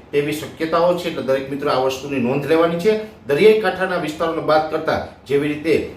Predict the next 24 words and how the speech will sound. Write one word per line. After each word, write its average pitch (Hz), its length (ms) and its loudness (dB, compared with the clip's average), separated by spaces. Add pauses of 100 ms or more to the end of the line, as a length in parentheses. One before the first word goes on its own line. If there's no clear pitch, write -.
(160)
અ, 131 220 -2
દક્ષિણ 147 300 -2
ગુજરાતના 151 480 0
વિસ્તારો 143 320 -2
હોય, 139 160 4
સૌરાષ્ટ્રના 139 540 -2
દરિયાઈ 139 260 -2
કાંઠાના 135 300 -4
ભાગ 131 240 0
છે 151 100 -6
અને 131 140 -6
કચ્છના 160 420 0 (320)
દરિયાઈ 143 300 0
કાંઠાના 135 320 -2
ભાગ 113 260 -4
છે, 101 140 -8 (320)
આ 185 180 4
તમામને 185 640 -2 (320)
ભાગોને 156 380 0
બાદ 151 300 2
કરતા 170 220 -2
અન્ય 165 300 2
વિસ્તારો 180 400 2
છે, 160 180 -4